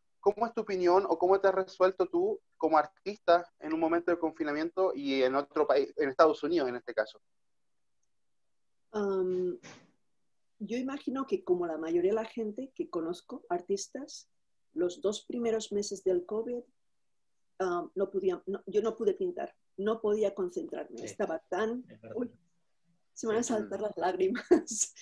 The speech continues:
Speaker 1: Ay, no.
Speaker 2: No quiero, no quiero llorar, no quiero llorar.
Speaker 1: <laughs>
Speaker 2: Es,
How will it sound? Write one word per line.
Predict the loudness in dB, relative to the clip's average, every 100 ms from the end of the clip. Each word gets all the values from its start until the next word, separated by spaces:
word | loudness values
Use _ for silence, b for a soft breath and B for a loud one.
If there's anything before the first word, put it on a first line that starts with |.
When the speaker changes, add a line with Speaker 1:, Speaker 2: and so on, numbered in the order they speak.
| B
Speaker 1:
Ay, | 12 12
no. | 12 10 8
Speaker 2:
No | 0 -4 -2 0
quiero, | 2 0 0
no | -4 0
quiero | 4 6
llorar, | 8 8 6 4
no | 0 4
quiero | 6
llorar. | 6 6
Speaker 1:
<laughs> | 4 2 -2
Speaker 2:
Es, | -4